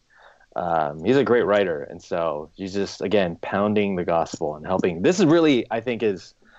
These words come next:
uh, could also be titled The Gospel for Losers, like what Mike was talking about earlier. Uh, phenomenal book, uh, really helpful last year, uh, for me personally. Um, and then I would mention two others. One is, um, You Are What You Love by James K. Smith.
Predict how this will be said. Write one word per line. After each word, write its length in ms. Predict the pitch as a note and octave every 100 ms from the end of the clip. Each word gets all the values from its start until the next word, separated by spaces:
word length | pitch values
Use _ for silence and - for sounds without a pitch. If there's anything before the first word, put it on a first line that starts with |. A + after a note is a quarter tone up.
| - - -
uh, 160 | F2
could 160 | F2+ B2+
also 180 | C3 A2+
be 80 | A2+
titled 320 | A#2+ G#2 F#2
The 180 | F#2+ A2+
Gospel 300 | G#2+ A2+ A2+
for 140 | - G2+
Losers, 500 | F#2+ G#2 B2+ C3+ -
like 160 | F#2+
what 140 | G2 F2+
Mike 180 | F#2 G2+
was 80 |
talking 260 | - G#2+ G#2+
about 200 | F#2 E2+
earlier. 400 | F2 G2+ A2+ C3 - - - - -
Uh, 240 | F2+ F2
phenomenal 460 | - F#2+ F#2+ F2+ D2+
book, 320 | D#2+ D2+ - -
uh, 280 | - E2+ D2+
really 180 | G2 G#2+
helpful 240 | F#2+ F2+
last 240 | D#2+ D#2 -
year, 220 | D2+ D2 - - - - - -
uh, 260 | B2 A#2
for 140 | A2+ B2+
me 160 | B2+
personally. 720 | A#2 A#2+ A2+ G#2 F#2 D#2 D#2 - - -
Um, 520 | A2 G#2 G2+ F#2 F2 - - -
and 120 | A2+
then 140 | C3
I 80 | C3
would 160 | C3 A2
mention 460 | B2 C3 - A#2+ G#2+
two 360 | - - C#3+ G#2
others. 500 | A#2+ A#2 F#2 F2+ -
One 360 | F#2 A#2 C3+
is, 260 | C#3+ C3 A2+
um, 280 | G2+ F2+ E2
You 160 | A#2
Are 100 | D3+
What 160 | D#3 C#3+
You 100 | C3
Love 380 | A2 A2 F3+ - _
by 140 | - G2
James 340 | F#2+ G#2+ G#2+
K. 260 | - G2+ F2+
Smith. 420 | - F2 D2+